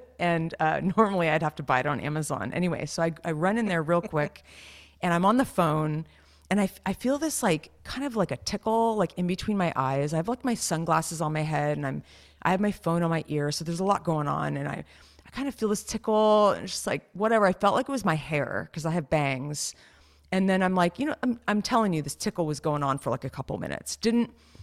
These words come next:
think anything of it, but, like, it just being my hair in my eyes, you know? And it took me a while to realize that it was a bee.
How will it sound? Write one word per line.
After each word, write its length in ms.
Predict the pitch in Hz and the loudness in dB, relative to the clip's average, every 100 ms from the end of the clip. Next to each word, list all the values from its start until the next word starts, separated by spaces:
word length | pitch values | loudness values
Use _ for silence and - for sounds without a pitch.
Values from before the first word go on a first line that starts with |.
| - - | -20 -2
think 220 | 240 214 | 0 2
anything 360 | 185 170 165 147 | 0 0 -2 -2
of 140 | 151 | 0
it, 160 | 143 135 | -2 -4
but, 140 | 139 | -6
like, 220 | - 135 143 | -4 -4 -4
it 100 | 131 | -6
just 180 | 147 | -8
being 140 | - 165 | -4 -4
my 100 | 143 | -4
hair 380 | 147 - 160 147 | -6 -4 -4 -2
in 80 | - | -4
my 140 | - | -4
eyes, 440 | - - 85 123 - | -2 -2 -2 -4 -2
you 60 | |
know? 300 | 151 143 160 - - - - - | 0 2 0 -2 -16 -20 -20 -2
And 120 | 190 | 0
it 100 | 190 | 0
took 260 | - 240 247 | 0 -2 2
me 80 | 247 | 2
a 60 | 208 | 4
while 200 | 170 160 | 4 2
to 80 | |
realize 400 | 156 151 156 156 - | 2 0 0 0 -2
that 120 | 151 | -4
it 80 | 151 | -2
was 160 | 151 | -2
a 60 | 139 | -4
bee. 540 | 131 - 160 - - | -6 -4 -2 -4 -8